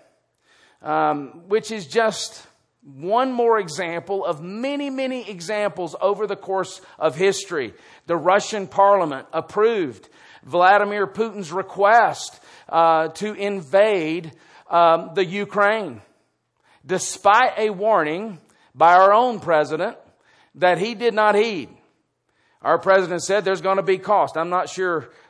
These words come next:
that he respects our president. And Jesus says, "With all this,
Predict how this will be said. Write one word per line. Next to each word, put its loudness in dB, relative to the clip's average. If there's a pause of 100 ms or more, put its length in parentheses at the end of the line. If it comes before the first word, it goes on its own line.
that -2
he -4
respects -6
our -6
president. -12 (1040)
And -10
Jesus -2
says, 0
"With -8
all 2
this, -4